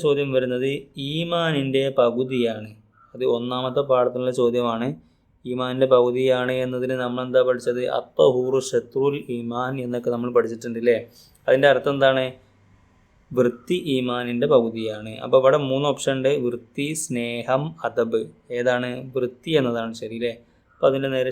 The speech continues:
ശരി അടയാളപ്പെടുത്തി കൊടുക്കുക. ഇനി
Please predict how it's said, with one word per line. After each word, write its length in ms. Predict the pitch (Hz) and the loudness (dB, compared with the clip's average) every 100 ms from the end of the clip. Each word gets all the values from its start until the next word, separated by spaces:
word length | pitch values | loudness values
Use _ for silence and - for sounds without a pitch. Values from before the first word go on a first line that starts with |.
| - | -4
ശരി 220 | 120 127 123 | -2 0 2
അടയാളപ്പെടുത്തി 580 | 117 110 110 110 107 110 | 2 -2 -4 -10 -12 -14
കൊടുക്കുക. 340 | 110 110 117 131 143 _ _ _ _ _ _ _ - _ _ _ - | -12 -12 -12 -12 -16 _ _ _ _ _ _ _ -20 _ _ _ -8
ഇനി 160 | 156 | 0